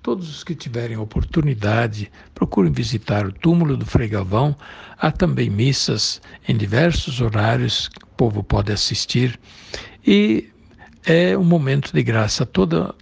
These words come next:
especial. Os santos que viveram em São Paulo. Tivemos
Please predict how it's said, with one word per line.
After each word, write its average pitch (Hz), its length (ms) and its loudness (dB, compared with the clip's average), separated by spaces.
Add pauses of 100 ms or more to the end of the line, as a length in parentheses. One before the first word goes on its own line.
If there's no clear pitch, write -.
(120)
especial. - 720 0 (640)
Os - 120 -2
santos 202 480 2
que 202 120 2
viveram 139 520 2
em 135 40 0
São 165 300 2
Paulo. 110 680 2 (180)
Tivemos 160 600 0